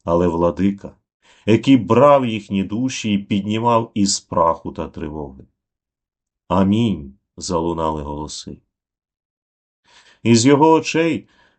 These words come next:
випромінювалося все яскравіше світло та віяло від нього силою, величчю, святістю.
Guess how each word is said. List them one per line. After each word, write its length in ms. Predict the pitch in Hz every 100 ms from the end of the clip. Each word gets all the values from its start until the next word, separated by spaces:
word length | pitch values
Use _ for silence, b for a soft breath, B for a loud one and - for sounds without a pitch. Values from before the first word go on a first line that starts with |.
| -
випромінювалося 1160 | 101 120 131 135 139 160 170 156 151 143 -
все 300 | 131 - 147
яскравіше 800 | 143 139 - 117 123 135 143 127
світло 580 | 113 - 120 139 131 104
та 200 | 87 101
віяло 420 | 104 135 135 127
від 180 | 110 101
нього 260 | 117 104 101
силою, 720 | - - 120 131 110 92 90
величчю, 680 | 85 104 120 110 101 - 87
святістю. 880 | - - 87 92 87 - - -